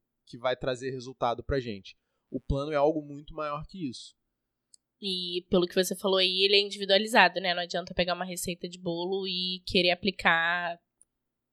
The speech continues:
Speaker 2: no aluno X pro aluno Y.
Speaker 1: Não adianta. Eu, primeiro, porque a gente tem cursos diferentes, com pesos diferentes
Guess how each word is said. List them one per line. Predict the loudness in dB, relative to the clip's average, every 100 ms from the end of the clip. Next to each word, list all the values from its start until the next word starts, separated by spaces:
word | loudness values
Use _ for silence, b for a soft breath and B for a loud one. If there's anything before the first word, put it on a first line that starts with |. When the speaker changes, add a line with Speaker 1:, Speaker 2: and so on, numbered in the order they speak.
| _ _ 0
Speaker 2:
no | 4
aluno | 4 2 -2
X | 0 0 -2
pro | 0 0
aluno | 0 -2
Y. | -4 -6 -10 -10 -12 _
Speaker 1:
Não | -14 -12
adianta. | -6 -2 -2 -4 -10 -18 -14
Eu, | -10 -10 -12 -16 -20 _ _ _ _ -2
primeiro, | -2 2 4 4 0 _ _ -6
porque | -4 -6 -4 -2 -2
a | -2
gente | -6 -6 -8
tem | -8 -10 -6
cursos | -4 -4 -4 -8 -10
diferentes, | -14 -8 -6 -6 -12 -16 -16 -16 -20 _ _ _ _ _ _ _ _ _
com | 2 2 2 -4 2
pesos | 4 4 0 -4
diferentes | -10 -12 -8 -6 -6 -12 -18 -18 -14